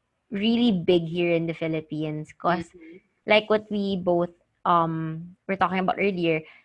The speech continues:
Speaker 1: we don't just celebrate Christmas on December.
Speaker 2: On December,
Speaker 1: We
Speaker 2: yeah.
Speaker 1: celebrate it
Speaker 2: September.
Speaker 1: the entire, yeah, entire Burr month.
Speaker 2: Months, yeah.
Speaker 1: <laughs>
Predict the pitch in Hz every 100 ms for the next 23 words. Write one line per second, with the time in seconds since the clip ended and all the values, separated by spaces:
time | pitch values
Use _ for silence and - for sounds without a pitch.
0 | _ 202 196 202 233 262 262 - 190 185
1 | 175 170 - _ 196 185 - 180 160 160
2 | - _ - 220 196 175 - 165 196 156
3 | 175 180 180 165 165 185 _ - 175 214
4 | 202 220 202 220 208 220 214 220 - _
5 | _ _ _ _ _ - - 226 - -
6 | 190 233 247 202 220 226 233 220 214 202
7 | 180 214 208 190 233 214 180 185 190 185
8 | 160 160 156 156 - _ - 151 135 175
9 | _ _ _ _ _ - - 226 233 226